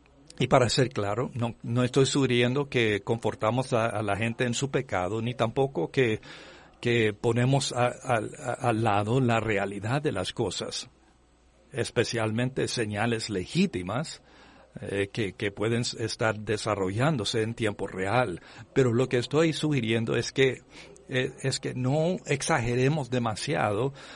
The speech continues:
eh, como lo hace cualquier canal de noticias, porque necesitan que la gente vea ese canal. Así que el punto no es,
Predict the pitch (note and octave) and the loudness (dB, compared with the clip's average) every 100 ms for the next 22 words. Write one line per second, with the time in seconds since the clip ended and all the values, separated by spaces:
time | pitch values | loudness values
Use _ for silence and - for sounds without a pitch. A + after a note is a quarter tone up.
0 | - - - A2+ A2+ A2 - A#2+ A#2 A2 | -20 -10 -2 2 2 2 0 0 2 0
1 | G#2 A#2 B2 D3 B2 A2 G#2+ G2+ B2 C3 | 2 2 2 0 0 -2 -4 -2 0 0
2 | B2 - - G#2 G#2+ A2+ A2+ F#2+ G#2+ D#3+ | -2 -10 -6 -4 0 0 0 -2 -4 -2
3 | E3 - A2 B2+ - A2+ A2+ A2 A2+ A2+ | -2 -2 -4 -4 -4 -2 0 0 -2 -4
4 | A#2 E3 E3+ B2+ B2+ A#2+ A#2+ F#2+ G#2 - | -4 -4 -2 -4 -2 -2 -2 -4 -6 -4
5 | A2+ G#2 G#2+ G#2 G#2 A2+ - A2+ A2+ G#2+ | -6 -4 -2 0 2 0 -2 -4 -4 -2
6 | A#2 E3 - - - - - - - - | -2 -2 -6 -18 -20 -20 -20 -20 -20 -20
7 | - - - C#3+ F3+ E3+ C3+ F3 F3+ E3 | -20 -14 -4 -2 2 2 2 0 0 0
8 | C3 A#2+ B2 A#2+ B2+ C3+ | 0 2 2 2 2 -2